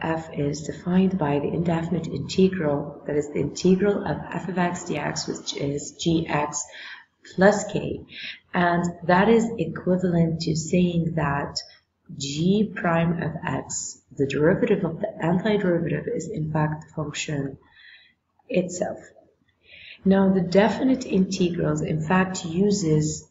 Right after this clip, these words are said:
uh, the antiderivative of the function over, uh, the given interval a b that we've already mentioned is a subset of the domain of the function.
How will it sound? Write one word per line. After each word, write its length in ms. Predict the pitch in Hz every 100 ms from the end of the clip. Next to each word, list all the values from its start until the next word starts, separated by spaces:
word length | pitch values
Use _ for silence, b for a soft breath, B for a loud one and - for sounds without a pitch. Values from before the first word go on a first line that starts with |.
| -
uh, 40 |
the 300 | 139 135 - -
antiderivative 920 | 165 170 165 156 147 156 156 151 151 -
of 280 | 151 156 -
the 140 | 156
function 480 | 165 165 - 156 151
over, 680 | 143 139 147 147 151 147 -
uh, 420 | 135 156 147 131 - _ _ _ -
the 100 | 143
given 320 | 160 160 156
interval 540 | 143 - 147 151 147
a 220 | - 147
b 340 | 151 156 143 -
that 300 | 151 151 151 - -
we've 220 | 151 151
already 360 | 156 156 165 160
mentioned 600 | 151 156 - 156 139 151
is 160 | 165 147
a 220 | - 165
subset 440 | 165 - 156 -
of 160 | 156 -
the 60 | -
domain 440 | 151 139 143 -
of 180 | 147 -
the 60 | _
function. 580 | - 156 156 - - -